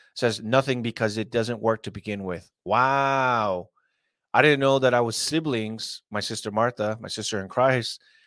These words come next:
I know I was siblings with the disinformation police over here. I'm reporting. You know what's so crazy? I was looking at my, um, old Twitter account, uh, that got banned, and it's still banned, by the way.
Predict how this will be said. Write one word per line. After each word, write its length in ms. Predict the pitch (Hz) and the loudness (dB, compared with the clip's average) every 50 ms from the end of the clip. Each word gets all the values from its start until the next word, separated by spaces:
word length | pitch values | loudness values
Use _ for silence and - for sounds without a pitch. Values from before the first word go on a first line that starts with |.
| _ _ - | _ _ -4
I 40 | 156 | 0
know 100 | 170 151 | 4 4
I 40 | 135 | 4
was 120 | 127 120 | 4 4
siblings 320 | - 147 139 139 135 120 | 2 -2 -2 -4 -6 -6
with 80 | 127 131 | -4 -4
the 80 | 127 127 | -4 -4
disinformation 720 | 127 135 - 143 135 - 139 139 147 165 202 - 156 135 | -4 -6 -8 -8 -6 -6 -4 -2 -2 -2 -2 -4 -4 -4
police 320 | - 113 101 104 98 - | -4 -4 -2 -4 -4 -2
over 160 | - 101 98 95 | -2 -2 -2 -2
here. 320 | 92 98 92 90 92 - _ _ _ _ _ _ _ _ _ _ _ _ | -2 -2 -2 -4 -4 -8 _ _ _ _ _ _ _ _ _ _ _ _
I'm 120 | - 127 170 | 0 2 2
reporting. 380 | 185 151 - 156 147 147 147 127 - - - - _ | 2 2 4 6 4 4 4 0 -8 -16 -20 -20 _
You 100 | - 143 | 0 4
know 120 | 170 202 190 | 6 8 8
what's 180 | 170 156 - | 8 8 8
so 80 | - 139 | 6 6
crazy? 360 | 120 - 123 127 131 123 135 | 8 8 6 6 8 6 6
I 40 | 127 | 6
was 120 | 113 104 | 6 6
looking 240 | 104 123 123 - 151 | 4 2 2 2 0
at 100 | 139 131 | 0 2
my, 240 | 117 104 98 92 90 | 2 2 0 0 0
um, 240 | 87 85 80 82 - _ _ _ _ _ _ _ _ _ - _ _ _ - | -2 -4 -6 -10 -16 _ _ _ _ _ _ _ _ _ -20 _ _ _ 4
old 220 | 127 131 135 - | 6 6 6 6
Twitter 380 | - 110 120 123 123 127 131 131 | 2 2 4 4 6 6 4 4
account, 500 | 135 - - 143 139 143 143 - - - _ _ _ _ _ _ _ _ _ | 2 0 -2 -2 -2 -2 -4 -8 -14 -20 _ _ _ _ _ _ _ _ _
uh, 160 | 95 101 98 | -6 -6 -4
that 180 | 95 98 104 98 | -2 -4 -2 2
got 220 | 123 113 107 90 | 2 2 2 2
banned, 280 | - 110 107 117 127 120 | 0 0 0 0 -2 -2
and 80 | 101 | -4
it's 140 | 95 87 - | -4 -6 -8
still 220 | - - 143 135 110 | -2 0 0 0 0
banned, 360 | 98 107 107 107 110 104 92 | 0 -4 -4 -4 -4 -6 -6
by 140 | 92 87 87 | -6 -6 -4
the 80 | 85 | -4
way. 280 | 82 85 85 85 87 | -6 -6 -4 -6 -6